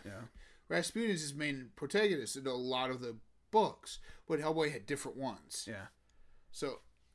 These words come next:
Speaker 1: Yeah.
Speaker 2: It,
Speaker 1: Uh, Street Fighter.
Speaker 2: Yes.
Speaker 1: You had M Bison, one and
Speaker 2: Well,
Speaker 1: done.
Speaker 2: well, well, but here's the thing: you had so many villains in there that teamed up together.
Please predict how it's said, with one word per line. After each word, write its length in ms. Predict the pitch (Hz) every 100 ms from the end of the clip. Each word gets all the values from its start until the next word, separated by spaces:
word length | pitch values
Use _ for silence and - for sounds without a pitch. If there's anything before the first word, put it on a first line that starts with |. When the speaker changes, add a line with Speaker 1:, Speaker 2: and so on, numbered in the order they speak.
| -
Speaker 1:
Yeah. 140 | 87 110 - - - - - - - - - - _ -
Speaker 2:
It, 140 | - - - -
Speaker 1:
Uh, 280 | 139 139 135 123
Street 340 | - - 156
Fighter. 420 | - 156 156 165 170 - - - - -
Speaker 2:
Yes. 500 | 131 113 98 - - _ _ - - -
Speaker 1:
You 120 | 143
had 80 | 139
M 140 | 143
Bison, 460 | 143 139 139 143 139
one 140 | 135
and 140 | 139 131
Speaker 2:
Well, 120 | 135
Speaker 1:
done. 160 | 143 143
Speaker 2:
well, 280 | - 294 240
well, 140 | 269 247
but 160 | 240
here's 180 | 233 -
the 80 | 214
thing: 260 | 220 196
you 100 | 151
had 120 | 170 175
so 160 | 247
many 160 | 247 226
villains 380 | 160 180 185 160
in 80 |
there 120 | 151 139
that 180 | 131 -
teamed 280 | 202 175
up 140 | 160 -
together. 520 | 143 123 123 107 -